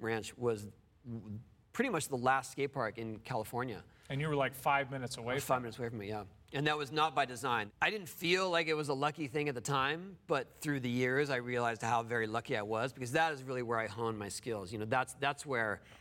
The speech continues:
Speaker 1: I developed my signature style. That's where I developed a lot of techniques that, um, were considered, well, they were considered lame at the time, but they were kinda groundbreaking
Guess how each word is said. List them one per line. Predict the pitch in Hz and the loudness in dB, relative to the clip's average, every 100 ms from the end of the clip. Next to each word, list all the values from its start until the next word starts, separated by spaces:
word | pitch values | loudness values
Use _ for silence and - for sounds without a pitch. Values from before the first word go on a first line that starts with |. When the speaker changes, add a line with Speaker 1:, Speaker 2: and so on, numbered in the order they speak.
| - | 0
Speaker 1:
I | 131 117 95 - 131 | 2 0 -6 -12 -4
developed | 135 139 131 | 2 4 4
my | 127 | 0
signature | - 135 113 117 | -2 -4 -4 -4
style. | - 110 107 95 | 2 4 4 0
That's | 117 - | -4 0
where | 131 | 0
I | 113 107 | 2 -2
developed | 117 120 135 | -2 -2 0
a | 117 | 0
lot | 117 113 | 2 2
of | - | 0
techniques | 113 113 113 110 - | -4 -2 -2 -2 -4
that, | - 101 95 - - - - - | -2 -2 -4 -12 -18 -20 -12 0
um, | 120 101 98 107 | 0 0 -4 -2
were | 113 104 | 0 0
considered, | - 120 - 120 110 92 - - - _ _ - | -2 -4 0 2 0 -2 -12 -20 -20 _ _ -6
well, | 117 101 101 | 0 0 0
they | 110 | -4
were | 113 | -4
considered | 117 - 123 101 | -6 -4 -2 -2
lame | 98 117 113 | 0 2 0
at | 101 | -4
the | |
time, | 95 127 107 | -2 0 0
but | 101 98 | -2 -2
they | 110 | 2
were | 117 | 2
kinda | 110 120 104 | 0 -2 0
groundbreaking | 110 107 104 98 101 | 0 0 0 -2 -4